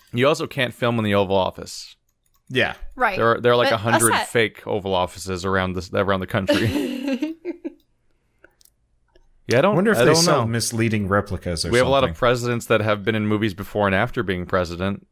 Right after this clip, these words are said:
Speaker 1: <laughs>
Speaker 3: Like
Speaker 2: Yeah.
Speaker 3: Reagan.
Speaker 1: Yeah, and Trump.
Speaker 2: Yeah.
Speaker 3: Yeah.
Speaker 1: It's really weird watching him in, like, WrestleMania videos, and you're like, "This is our president."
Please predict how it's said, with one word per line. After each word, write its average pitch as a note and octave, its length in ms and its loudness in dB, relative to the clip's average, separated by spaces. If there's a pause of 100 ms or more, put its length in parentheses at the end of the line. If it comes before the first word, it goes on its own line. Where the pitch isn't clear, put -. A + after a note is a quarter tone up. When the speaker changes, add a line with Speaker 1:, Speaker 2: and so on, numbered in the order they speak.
(120)
Speaker 1:
<laughs> A2 100 -2 (280)
Speaker 3:
Like B3+ 100 2
Speaker 2:
Yeah. C#4+ 80 2
Speaker 3:
Reagan. D4 340 0 (1000)
Speaker 1:
Yeah, G#2+ 200 2
and G2 360 -6
Trump. A#2+ 380 -2 (1000)
Speaker 2:
Yeah. A2+ 380 0 (260)
Speaker 3:
Yeah. C4 300 -2 (420)
Speaker 1:
It's - 120 -18
really B2+ 300 2
weird A#2+ 220 2
watching A2 340 0
him A2 240 0
in, G#2 60 0
like, G2+ 160 0
WrestleMania G2+ 600 0
videos, F#2 280 -2
and F#2 80 -6
you're F2+ 60 -2
like, - 180 -8
"This D#3+ 240 -6
is G#3+ 340 -6 (480)
our B2 80 -4
president." A2 720 -2